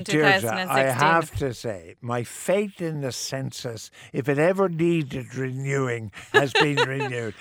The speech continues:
Speaker 2: Why
Speaker 1: If
Speaker 2: is
Speaker 1: you
Speaker 2: that?
Speaker 1: know how many window cleaners there are in Ireland, you know everything.
Speaker 2: You know everything. We're less romantic than we used to be, George. The number of florists has <laughs> fallen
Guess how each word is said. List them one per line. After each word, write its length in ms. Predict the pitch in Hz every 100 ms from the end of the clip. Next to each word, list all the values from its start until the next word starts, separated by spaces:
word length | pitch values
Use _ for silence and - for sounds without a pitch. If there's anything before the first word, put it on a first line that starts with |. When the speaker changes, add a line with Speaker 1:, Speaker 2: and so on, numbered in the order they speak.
| -
Speaker 2:
Why 160 | 196
Speaker 1:
If 60 | 208
Speaker 2:
is 60 | 180
Speaker 1:
you 40 |
Speaker 2:
that? 100 | 180
Speaker 1:
know 280 | 208 269 294
how 140 | 226
many 200 | 254 208
window 360 | 175 175 165 160
cleaners 560 | - 147 147 139 135 -
there 200 | 143 143
are 240 | 156 147
in 100 | 135
Ireland, 420 | 131 131 127 120 - - - -
you 180 | 127 131
know 220 | 127 123
everything. 500 | 123 113 107 95 190
Speaker 2:
You 100 | 208
know 160 | 214
everything. 440 | 196 175 170 175 180
We're 180 | 233 233
less 320 | 269 349 -
romantic 480 | 339 311 349 370 311
than 120 | 254
we 120 | 247
used 280 | 220 208 226
to 60 | 226
be, 140 | 196
George. 400 | 196 208 226 226
The 80 | -
number 260 | 226 247 262
of 100 | 240
florists 540 | - 269 359 349 -
has 220 | - 226 -
<laughs> 100 | -
fallen 580 | 247 - 233 - 453